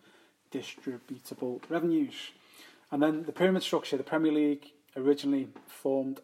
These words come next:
to house eighteen clubs, would be reduced from twenty to eighteen clubs. Um, so the, the Premier League, uh, uh, was actually, uh, bigger than that, went down to twenty, and the proposal is to make that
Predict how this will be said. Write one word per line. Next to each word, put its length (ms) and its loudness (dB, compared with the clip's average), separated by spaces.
to 80 -18
house 420 -6
eighteen 340 -2
clubs, 400 -2
would 120 0
be 120 -2
reduced 540 -2
from 340 -4
twenty 480 -4
to 120 -4
eighteen 360 -6
clubs. 380 -8
Um, 240 -8
so 160 -2
the, 140 2
the 200 -4
Premier 260 4
League, 380 0
uh, 40 -4
uh, 40 -2
was 180 0
actually, 400 -2
uh, 100 -10
bigger 220 2
than 160 -2
that, 120 -8
went 160 -10
down 140 -4
to 80 -14
twenty, 320 -10
and 260 -14
the 100 -10
proposal 400 -6
is 120 -6
to 80 -14
make 160 -8
that 200 -14